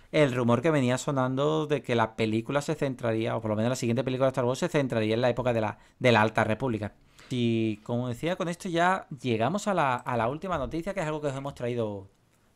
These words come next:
pues, esta, este mediodía, y es la confirmación al fin, aunque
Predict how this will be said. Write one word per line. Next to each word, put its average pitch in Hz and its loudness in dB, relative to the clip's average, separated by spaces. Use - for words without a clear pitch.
pues, - -12
esta, 120 0
este 156 -2
mediodía, 165 2
y 135 -4
es 139 -4
la 208 2
confirmación 151 0
al 170 0
fin, 165 -2
aunque 113 0